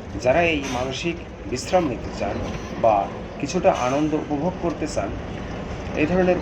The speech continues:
উইকেন্ড ডেস্টিনেশন খুঁজে আছেন, তাদের জন্য আদর্শ হতে পারে রোহিণী এই চা বাগান। দেখতে অনেক মনোরম এবং সুন্দর, তাই আশা করি আপনাদেরকেও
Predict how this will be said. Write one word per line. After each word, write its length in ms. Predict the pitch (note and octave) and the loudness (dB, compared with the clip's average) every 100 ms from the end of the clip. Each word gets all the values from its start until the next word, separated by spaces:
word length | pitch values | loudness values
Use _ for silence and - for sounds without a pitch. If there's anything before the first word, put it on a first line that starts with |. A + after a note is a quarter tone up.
| - | 2
উইকেন্ড 380 | D#3+ - F3+ F3 - - - - - | 2 4 2 2 -2 -6 -8 -4 0
ডেস্টিনেশন 680 | C#3 - A3+ G3+ E3+ D#3+ D#3+ F#3 - - - | 0 2 2 2 4 4 4 -2 -6 -6 -2
খুঁজে 260 | D#3+ E3 B2+ | 2 6 6
আছেন, 280 | - A#2+ D#3+ - - - - | 6 0 0 -4 -6 -6 0
তাদের 280 | B2 C#3+ F#3+ | 2 2 2
জন্য 240 | E3+ C#3 C3+ | 2 2 2
আদর্শ 400 | B2 B2+ C3+ - | 2 2 0 -2
হতে 260 | E3 C3 C3 A2+ | -2 -2 0 0
পারে 180 | G2+ G#2 F#2 - - - - | 0 -2 -6 -8 -8 -6 0
রোহিণী 420 | A#2+ B2+ C3+ D3 - | 2 4 4 2 2
এই 120 | C#3+ - | -2 2
চা 160 | F2 | 2
বাগান। 320 | - D#2 D2+ - - - - - - - - - - - - - - - - - - - - - - - - - - - - - - - - - | 2 0 -2 -4 -6 -8 -8 -8 -8 -8 -8 -8 -8 -8 -8 -8 -8 -8 -8 -8 -8 -8 -6 -6 -4 -4 -4 -4 -6 -6 -6 -6 -6 -6 -6 0
দেখতে 320 | E3 G3+ F#3 | 0 2 2
অনেক 220 | D#3+ D#3 D#3 | 4 4 2
মনোরম 400 | C#3+ C#3+ D3 D3+ E3 - - | 2 4 4 2 0 -4 0
এবং 200 | C3 C3 | 2 2
সুন্দর, 420 | - A#2 G#2 A2 - - - - - - - - | 0 -2 0 -2 -4 -8 -8 -8 -8 -8 -4 2
তাই 140 | C#3+ | 4
আশা 220 | - - | 4 0
করি 200 | D3 C#3 | -2 2
আপনাদেরকেও 500 | A#2+ - A2+ A#2 A#2+ | 2 2 -4 -4 -4